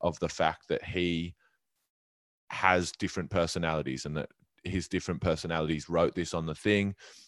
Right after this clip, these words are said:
And that's sort of, like, his watershed moment that, like, makes him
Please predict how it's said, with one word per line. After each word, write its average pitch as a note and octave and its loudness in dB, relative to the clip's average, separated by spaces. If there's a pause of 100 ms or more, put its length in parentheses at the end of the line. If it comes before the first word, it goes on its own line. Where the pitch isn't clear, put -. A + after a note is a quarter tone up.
(100)
And F#2 4
that's F#2+ 6
sort F#2+ 2
of, E2 -2
like, E2 6
his E2 -2 (480)
watershed F2+ 6
moment E2+ 2
that, E2 4 (180)
like, D#2+ 2 (320)
makes D#2+ 0
him D#2+ -4